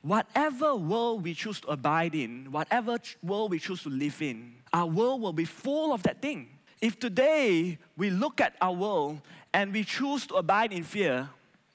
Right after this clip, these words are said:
everywhere we go, we are afraid. Today someone sneezed, "Omicron,"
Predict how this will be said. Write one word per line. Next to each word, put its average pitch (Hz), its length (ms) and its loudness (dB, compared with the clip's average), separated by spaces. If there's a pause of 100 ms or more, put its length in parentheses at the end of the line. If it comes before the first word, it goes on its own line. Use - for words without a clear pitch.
everywhere 247 760 0
we 180 140 -4
go, 160 380 -4
we 147 180 0
are 151 80 2
afraid. 160 360 -4 (920)
Today 190 260 0
someone 196 340 0
sneezed, - 540 -2 (520)
"Omicron," 226 540 2